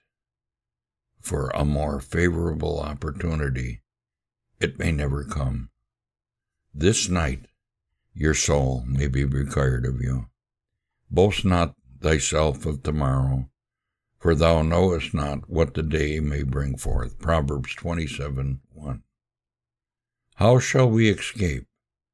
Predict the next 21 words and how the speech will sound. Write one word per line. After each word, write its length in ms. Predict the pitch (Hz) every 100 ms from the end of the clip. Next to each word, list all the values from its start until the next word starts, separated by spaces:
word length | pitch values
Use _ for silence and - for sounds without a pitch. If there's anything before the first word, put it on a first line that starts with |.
| _ _ _ -
if 160 | 76
we 140 | 82 80
neglect 600 | 80 76 78 67 - -
so 160 | 71
great 280 | 65 71 69
a 60 | 67
salvation? 680 | - 67 67 62 60 - _ _ _ _ _ _ _ _ _ _ _ _ _ -
Hebrews 540 | 82 67 67 62 -
two 340 | - 76 65 62 - _ _ _ -
three. 340 | 62 58 57 _ _ _ _ _ _ _ _ _ _ - - _ _ _ _ _
Well, 400 | 101 101 98 - _ _ _ _ -
with 160 | 85 80
that 240 | 95 90
said, 320 | - 87 87
I'm 160 | 78 73
gonna 180 | 76 76
end 260 | 73 76
my 120 | 73
podcast. 640 | 67 71 71 65 69 65 -
And 160 | 76 73
remember, 640 | 85 87 80 67 60